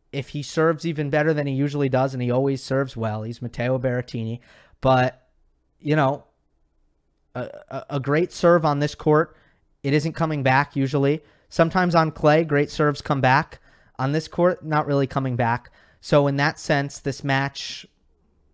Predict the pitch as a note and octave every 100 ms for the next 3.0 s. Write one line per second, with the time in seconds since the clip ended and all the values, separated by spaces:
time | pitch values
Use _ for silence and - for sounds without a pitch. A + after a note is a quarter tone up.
0 | - C#3 B2 D3+ D#3+ D3 - B2+ B2 A#2+
1 | A#2 B2+ B2 A#2+ C3 B2 A#2 A#2+ A#2+ B2+
2 | A#2 A#2+ A#2+ A#2 A#2 A2+ - A2+ B2 C3+